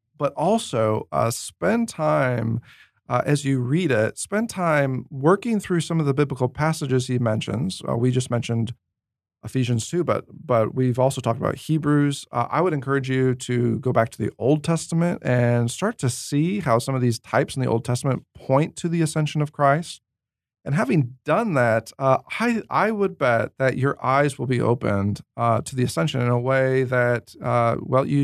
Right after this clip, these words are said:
you had just not taken time to think through it before. And perhaps, perhaps then, uh, you will also come to understand not just who Christ is better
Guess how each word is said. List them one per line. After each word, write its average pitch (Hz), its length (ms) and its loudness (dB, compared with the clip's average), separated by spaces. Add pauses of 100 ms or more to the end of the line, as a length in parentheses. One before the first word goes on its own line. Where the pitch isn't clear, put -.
(120)
you 151 120 0
had 143 80 0
just 165 180 -6
not 135 180 0
taken 127 240 -2
time 123 200 0
to 110 80 0
think 240 280 -4
through 127 140 0
it 110 60 0
before. 117 460 0 (580)
And 147 280 0
perhaps, 151 600 -2
perhaps 190 560 -4
then, 123 540 0 (100)
uh, 127 180 0
you 143 200 2
will 135 160 0
also 170 520 0
come 123 240 0
to - 100 0
understand 113 640 0
not 156 220 0
just 143 240 -4
who 123 140 -2
Christ - 440 -2
is 113 160 -2
better 104 380 2